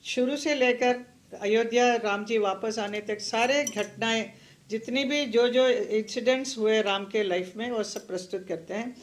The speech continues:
और मैं मी-, मीरा बा-, मीरा बन के, I'm sorry, I'm sorry, I'm sorry। और, अ, ह-, ह-, हम लोग, अ, अ, रामायण को प्रस्तुत करते हैं, तो मैं इस रामायण में सीता का पार्ट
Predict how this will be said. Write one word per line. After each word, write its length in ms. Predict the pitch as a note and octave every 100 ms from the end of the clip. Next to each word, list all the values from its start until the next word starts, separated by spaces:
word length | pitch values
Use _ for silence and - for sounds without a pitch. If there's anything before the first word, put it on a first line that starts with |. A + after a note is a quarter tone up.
| - - -
और 220 | G#3+ A3+
मैं 260 | A3+ A#3+ C4
मी-, 300 | A3+ A3+ G#3+
मीरा 380 | G#3+ A3+ B3 B3
बा-, 400 | A3+ A3+ A#3 G3+
मीरा 380 | A3 B3+ C#4
बन 220 | C4 A3+ G#3+
के, 160 | G3+
I'm 260 | E3+ G3+ F3+
sorry, 400 | - A3 G#3+ G#3
I'm 180 | G3+ F#3+
sorry, 280 | E3 D3
I'm 120 | E3+ E3+
sorry। 220 | E3 - - - - _ _ - - - _ _ _ _ _ _ _ _ _ _ _ -
और, 300 | G3+ G#3+ A3+
अ, 380 | G#3+ F#3+ -
ह-, 340 | - - - -
ह-, 440 | - - _ - -
हम 200 | A#3 C4
लोग, 280 | C#4 B3+
अ, 260 | A#3+ A3 F#3+ - - _ -
अ, 240 | G3 F#3+
रामायण 400 | G3+ A3 B3+ C4+
को 140 | C4 B3+
प्रस्तुत 460 | A#3 A3+ B3 A3
करते 240 | G#3+ G#3 A3+
हैं, 260 | A#3 C4+
तो 120 | C4 A#3
मैं 280 | G#3+ B3
इस 260 | B3 B3+ B3
रामायण 440 | G#3+ G#3 A#3 A#3+
में 100 | B3
सीता 380 | C4 B3+ B3 C4+
का 140 | B3+ A#3+
पार्ट 320 | A#3+ G3+